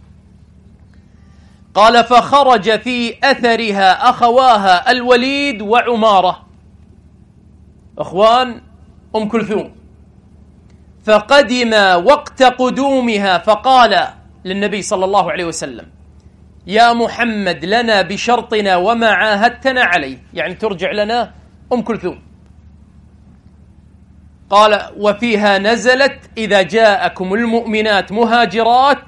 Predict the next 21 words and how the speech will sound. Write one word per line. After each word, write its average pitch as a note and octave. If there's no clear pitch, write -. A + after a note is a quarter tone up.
قال: F#3+
"ولم G3
يكن A3
لها G#3
بمكة A3
زوج". D3
هذه G3+
المرأة A#3+
لم A#3+
يكن A#3+
لها A3+
بمكة G#3+
زوج. D#3
بقية C4
النساء B3+
اللاتي C4
هاجرن B3+
كان C#4+
لهن C4+
زوج، F#3
هذه B3